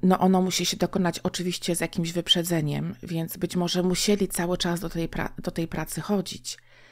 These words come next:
Ale tak czy siak ona im po pracy nie dawała spokoju, dolewając nomen omen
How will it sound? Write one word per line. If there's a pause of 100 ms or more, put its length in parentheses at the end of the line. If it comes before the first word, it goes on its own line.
(580)
Ale
tak
czy
siak
ona
im (160)
po
pracy
nie
dawała
spokoju, (540)
dolewając (400)
nomen
omen